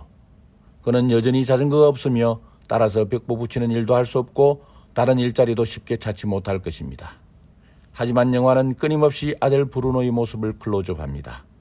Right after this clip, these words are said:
아들 브루노의 손을 잡고 허탈과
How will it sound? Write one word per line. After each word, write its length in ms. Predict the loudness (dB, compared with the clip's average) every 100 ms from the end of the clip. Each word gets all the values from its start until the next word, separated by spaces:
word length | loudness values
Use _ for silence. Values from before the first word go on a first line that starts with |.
| -20 -20 -20 _ -20 -20 -20 -20 _ _ -20 -20 _ -14 0
아들 300 | 2 2 0
브루노의 400 | 0 2 2 2
손을 240 | 2 4
잡고 460 | 2 2 2 2 -2 -20 -8
허탈과 720 | -8 -4 0 2 4 2